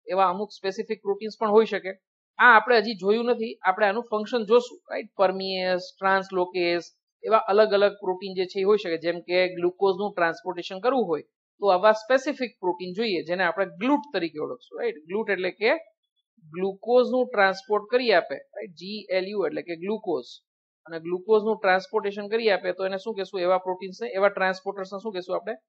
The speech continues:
ગ્લુટ. તો ગ્લુટ કયા ટાઈપનો પ્રોટીન થઈ ગયો? Specific પ્રોટીન થઈ ગયો, right? જે બાકીના જે તમને જે અહીંયા દેખાય છે, રાઈટ? જે બહારની બાજુ ગોઠવાયેલા છે, કેવા છે? Structural proteins છે. આવું Daniel અને ડેવસને કીધું હતું. ખરેખર આવું હોતું નથી.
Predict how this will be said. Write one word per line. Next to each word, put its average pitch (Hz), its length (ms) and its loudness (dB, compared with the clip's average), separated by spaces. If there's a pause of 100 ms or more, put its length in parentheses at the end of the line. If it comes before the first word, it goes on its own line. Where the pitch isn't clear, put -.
ગ્લુટ. 190 220 0 (560)
તો 220 80 2
ગ્લુટ 220 400 -4
કયા 254 160 6
ટાઈપનો 247 280 0
પ્રોટીન 226 300 -2
થઈ 226 140 -2
ગયો? 240 120 -4
Specific 240 840 0
પ્રોટીન 180 320 -6
થઈ - 120 -20
ગયો, - 580 -14
right? 269 140 0 (340)
જે 196 140 0
બાકીના 226 420 2
જે 226 100 0
તમને 226 560 -2 (280)
જે 185 200 -4 (240)
અહીંયા 202 200 -2
દેખાય 226 300 4
છે, 202 180 -4
રાઈટ? 220 360 -8
જે 190 100 -4
બહારની 190 340 0
બાજુ 196 220 -2
ગોઠવાયેલા 202 360 0
છે, 196 140 -4
કેવા 214 220 2
છે? 214 140 -6
Structural 247 640 2
proteins 185 540 -4
છે. 135 80 -14 (400)
આવું 226 240 2
Daniel 226 380 4
અને 240 140 2
ડેવસને 208 420 0
કીધું 180 180 -2
હતું. 147 120 -10
ખરેખર 190 340 4
આવું 180 180 8
હોતું 202 300 4
નથી. 220 260 2